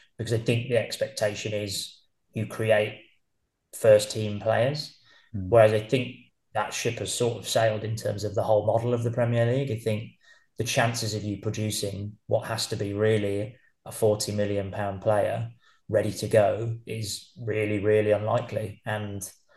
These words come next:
Speaker 1: whilst it isn't as fun to watch as getting Jacob Ramsey and Grealish into the first team the way they have done, nobody was, um, complaining at Chelsea when they sold five players that hadn't been anywhere near their first team for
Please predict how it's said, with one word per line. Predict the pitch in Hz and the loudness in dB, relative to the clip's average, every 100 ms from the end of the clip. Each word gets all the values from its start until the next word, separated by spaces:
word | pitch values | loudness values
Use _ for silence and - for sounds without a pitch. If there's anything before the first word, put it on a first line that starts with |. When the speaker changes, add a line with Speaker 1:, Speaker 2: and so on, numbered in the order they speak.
| - - - _ | -20 -20 -20 _
Speaker 1:
whilst | - 107 107 - | 4 6 6 0
it | 110 | 0
isn't | 107 107 104 | 0 -2 -6
as | 98 92 - - _ _ _ _ _ - _ - - | -8 -8 -10 -16 _ _ _ _ _ -20 _ -18 -12
fun | - - 110 104 | -6 2 2 2
to | 104 | -2
watch | 110 113 113 - | 2 4 2 -6
as | 107 | -6
getting | - 104 113 107 | 0 0 0 -4
Jacob | 110 - 107 104 | -4 -2 -2 -2
Ramsey | 107 107 104 | -2 -4 -4
and | 101 101 - | -6 -8 -8
Grealish | 104 104 98 - | -8 -6 -6 -6
into | 98 | -8
the | 98 | -10
first | - 104 - | -2 -2 -2
team | - 104 | -8 -6
the | 101 | 2
way | 101 | 2
they | 98 | 4
have | 98 104 | 2 0
done, | - 107 117 117 _ - - _ _ _ _ _ _ _ _ _ - | 0 0 -2 -6 _ -20 -20 _ _ _ _ _ _ _ _ _ -10
nobody | 160 113 110 117 110 | 0 6 6 6 0
was, | 98 98 - - - | 0 -2 -4 -6 -8
um, | 101 101 98 98 _ _ _ - | -2 -2 -2 -8 _ _ _ -6
complaining | 113 113 101 101 | -2 0 -2 -2
at | 104 | -6
Chelsea | - 110 107 107 | 2 2 2 -2
when | 104 | -2
they | 104 101 | 0 -2
sold | - 104 107 - _ _ _ _ | 0 2 0 -6 _ _ _ _
five | - - 107 107 | -4 2 2 2
players | - 107 107 | 2 4 4
that | 110 | 2
hadn't | 113 | 2
been | 110 | 2
anywhere | 110 107 | 4 4
near | 107 107 | 4 4
their | 104 | 4
first | 107 107 - | 4 2 2
team | 101 104 | -6 -4
for | 95 101 | -4 -6